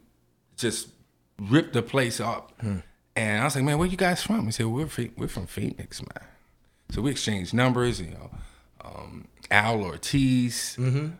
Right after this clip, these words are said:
Speaker 1: you know, all these different cats, man.
Speaker 2: Yeah.
Speaker 1: And so when I moved to town,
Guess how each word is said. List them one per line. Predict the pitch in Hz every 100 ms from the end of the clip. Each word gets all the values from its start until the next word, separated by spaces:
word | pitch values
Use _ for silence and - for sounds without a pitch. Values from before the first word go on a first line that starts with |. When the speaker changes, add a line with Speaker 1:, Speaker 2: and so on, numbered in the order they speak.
| _
Speaker 1:
you | 95
know, | 95
all | 101 113
these | 104
different | 113 110 104
cats, | 110 107 - 113
man. | 104 98 98 95
Speaker 2:
Yeah. | 113 139 117
Speaker 1:
And | - 98 98 - 107 -
so | - 127
when | 107 113
I | 117
moved | 123 170 165
to | -
town, | 135 196 151 104